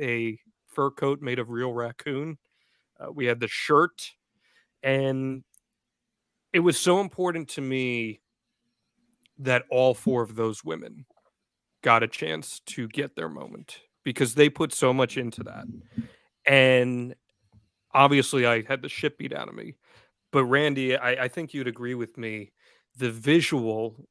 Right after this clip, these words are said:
of the four of them locking the four of us in submissions and everyone trying to prevent me from tapping, but I have to tap out,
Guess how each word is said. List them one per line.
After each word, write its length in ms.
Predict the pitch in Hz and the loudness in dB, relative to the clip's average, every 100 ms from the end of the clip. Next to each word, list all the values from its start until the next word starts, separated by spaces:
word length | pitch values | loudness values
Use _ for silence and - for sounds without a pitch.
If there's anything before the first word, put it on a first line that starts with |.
| - | -6
of 160 | 131 | -4
the 120 | 120 113 | -2 -4
four 440 | - 147 147 147 | -2 -2 2 2
of 140 | 123 | 0
them 260 | 123 120 110 | -2 -2 -2
locking 460 | 110 110 110 123 113 | -4 -2 -4 -6 -8
the 80 | |
four 340 | - - 123 117 | -8 -4 2 2
of 100 | 113 | 0
us 240 | 127 - | -4 -6
in 140 | - 139 | -10 -8
submissions 960 | - 139 147 139 - - - - - _ _ _ _ | -6 -6 -6 -10 -12 -14 -14 -14 -16 _ _ _ _
and 120 | - 120 | 2 2
everyone 640 | 120 131 127 123 120 117 _ _ _ _ _ _ | 4 2 2 2 -2 -8 _ _ _ _ _ _
trying 480 | - 147 143 160 160 | -6 2 4 4 2
to 120 | - | -2
prevent 440 | 151 143 127 143 139 | -2 0 4 4 4
me 160 | 135 | -2
from 200 | 127 131 | 0 -4
tapping, 520 | 120 127 113 - 123 117 | 0 4 4 2 -2 0
but 100 | 107 | 0
I 140 | 107 | 0
have 280 | 139 139 - | 2 0 0
to 60 | 123 | -10
tap 340 | - 127 117 | 0 0 2
out, 300 | 120 113 113 | -2 -2 -4